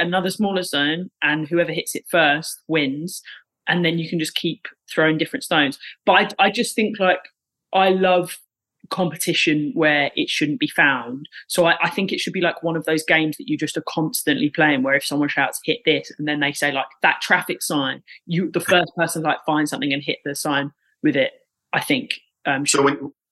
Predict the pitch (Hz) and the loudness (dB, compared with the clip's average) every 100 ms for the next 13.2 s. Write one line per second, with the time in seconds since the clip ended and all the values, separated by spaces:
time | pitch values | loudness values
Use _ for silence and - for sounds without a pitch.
0 | _ - 127 139 143 160 151 131 110 131 | _ -2 2 4 4 4 2 0 0 -2
1 | 120 _ - 135 131 117 143 147 139 135 | -2 _ -4 0 0 0 4 4 4 2
2 | 127 120 - 127 117 - 107 107 - 127 | 2 2 0 2 2 0 -4 -6 -2 2
3 | 117 135 131 113 104 113 101 90 95 101 | 4 4 2 2 2 0 0 -4 -2 2
4 | 107 - 120 107 110 110 - 110 127 123 | 2 4 4 2 2 -2 0 0 2 2
5 | 92 107 113 110 131 - 110 - - 151 | 2 0 2 2 2 -2 -4 -4 0 -2
6 | 202 147 131 120 117 127 117 101 104 - | 2 4 4 2 4 4 4 2 -4 -6
7 | 110 110 107 110 113 110 - - _ - | -2 0 0 0 0 0 0 -6 _ -2
8 | 117 110 107 - 117 110 92 95 104 - | 0 0 -4 0 0 2 0 0 -2 -4
9 | 101 110 - _ - _ _ 202 202 254 | -2 -2 -2 _ -20 _ _ 0 2 2
10 | 269 - 170 151 151 175 180 156 156 139 | 0 -2 -6 -6 -4 -2 -2 0 0 0
11 | 90 147 - 143 - - - 208 254 254 | -2 -2 -4 -8 -10 -10 2 4 6 6
12 | 294 - - 196 - 240 240 - 262 _ | 4 -4 -2 0 2 2 0 0 -10 _
13 | - - | -8 -4